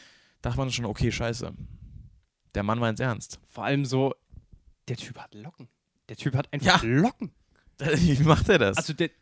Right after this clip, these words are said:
Speaker 2: das, der musste halt legit wirklich Beton da reinmachen.
Speaker 1: Ja.
Speaker 2: Weil, weil so Locken kriegst du dich einfach so, so
Speaker 1: Nee.
Speaker 2: also
Speaker 1: Hast du mal das Video gesehen, wie er die Haare macht?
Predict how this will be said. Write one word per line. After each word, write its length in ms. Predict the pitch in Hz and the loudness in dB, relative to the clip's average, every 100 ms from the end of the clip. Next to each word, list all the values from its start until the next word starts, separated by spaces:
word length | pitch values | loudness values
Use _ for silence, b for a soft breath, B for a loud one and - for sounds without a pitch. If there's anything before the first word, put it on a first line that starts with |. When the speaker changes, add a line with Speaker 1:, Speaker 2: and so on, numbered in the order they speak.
| - | -8
Speaker 2:
das, 160 | 156 - | -8 -2
der 120 | 131 | -2
musste 280 | 180 - 117 | 0 -4 -6
halt 140 | 110 | -8
legit 380 | 107 _ 180 190 _ _ _ _ | -10 _ -2 -2 _ _ _ _
wirklich 400 | 135 143 127 - | -10 -6 -8 -2
Beton 300 | 156 - 113 | -2 -2 -6
da 80 | 95 | -8
reinmachen. 340 | 95 87 95 _ | -14 -20 -20 _
Speaker 1:
Ja. 220 | 113 156 | 2 4
Speaker 2:
Weil, 220 | 143 117 - - _ _ - | 4 0 -6 -12 _ _ -2
weil 240 | 127 120 _ | 0 0 _
so 280 | 123 151 240 | -6 -2 2
Locken 420 | 233 - 143 113 _ _ _ _ _ _ | 0 0 -6 -8 _ _ _ _ _ _
kriegst 300 | - - - | -6 -4 -4
du 60 | 160 | -2
dich 160 | 139 - | -4 -2
einfach 360 | 143 - 117 | -4 -4 -6
so, 320 | 147 131 120 | -2 0 0
so 80 | 110 | -4
Speaker 1:
Nee. 180 | 107 110 | -4 -4
Speaker 2:
also 440 | 101 92 98 95 90 | -4 -8 -12 -12 -2
Speaker 1:
Hast 160 | 117 | 0
du 60 | 196 | 4
mal 80 | 190 | 4
das 100 | 131 | 4
Video 160 | 151 | 2
gesehen, 240 | 135 120 160 | 0 0 0
wie 80 | 160 | 0
er 40 | |
die 80 | 127 | 2
Haare 200 | 123 117 | 0 0
macht? 320 | 120 165 - | -4 -6 -10